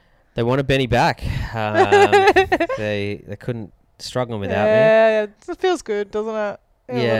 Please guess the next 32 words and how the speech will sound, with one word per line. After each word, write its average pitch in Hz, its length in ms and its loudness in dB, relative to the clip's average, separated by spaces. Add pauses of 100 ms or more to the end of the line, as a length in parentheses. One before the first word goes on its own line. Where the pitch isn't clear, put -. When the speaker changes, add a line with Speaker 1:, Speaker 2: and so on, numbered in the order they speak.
Speaker 1:
Yeah. 202 80 0
Speaker 2:
way. 220 280 0 (200)
Even 262 180 -6
though 233 60 -4
you're 226 180 -4
like, 208 140 -10
"I 254 160 -4
don't 247 100 -4
wanna 220 160 -6
go 202 100 -6
back," - 320 -12
but - 340 -8 (1000)
Speaker 1:
Here 98 120 -6
I 101 100 -4
am. 131 240 -6 (100)
Speaker 2:
here - 180 -10
I 208 80 -4
am. 220 260 -2 (440)
Speaker 1:
Mm. 95 380 -10 (520)
Speaker 2:
I 190 140 -10
mean, 202 500 -18
I 240 200 -4
think 349 240 -8
there's 381 140 -6
something 359 300 -4
nice 220 220 -4
about 202 200 -6
knowing 196 280 -8
what 196 120 -12
you're 190 140 -14
in 202 140 -18
for. - 240 -16